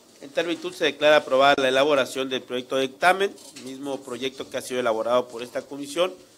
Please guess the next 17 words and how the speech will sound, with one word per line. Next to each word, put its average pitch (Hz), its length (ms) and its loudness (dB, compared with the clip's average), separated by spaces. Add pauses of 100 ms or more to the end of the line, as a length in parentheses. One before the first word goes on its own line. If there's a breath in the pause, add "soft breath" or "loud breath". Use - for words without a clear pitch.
(240 loud breath)
por 156 120 -8
lo 156 80 -6
cual 143 160 -2
le 139 80 -4
pido 135 280 -6
a - 20 -2
la 123 80 -4
diputada 123 340 -8
secretaria 123 600 -10
si - 160 -18
se 104 80 -20
sirva 123 420 -8
darle 113 220 -8
lectura 110 400 -12
al 101 60 -6
mismo 107 260 -10
proyecto. 90 280 -18